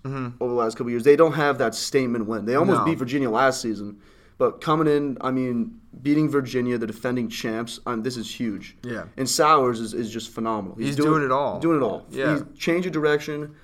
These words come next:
Speaker 2: his explosiveness into dodges. I mean, he's, he's dodging from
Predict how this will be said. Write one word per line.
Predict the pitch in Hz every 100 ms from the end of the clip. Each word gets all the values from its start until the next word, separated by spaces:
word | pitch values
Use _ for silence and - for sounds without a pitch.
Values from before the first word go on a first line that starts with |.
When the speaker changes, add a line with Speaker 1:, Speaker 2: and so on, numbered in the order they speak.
| - - _ -
Speaker 2:
his | 123
explosiveness | 135 - - 156 151 147 147 139
into | - 131
dodges. | 120 123 123 123 127 123 -
I |
mean, | 127 123
he's, | 127 139 123 - - - _
he's | 151 131
dodging | 131 147 160 156 147
from | 147 135 127 117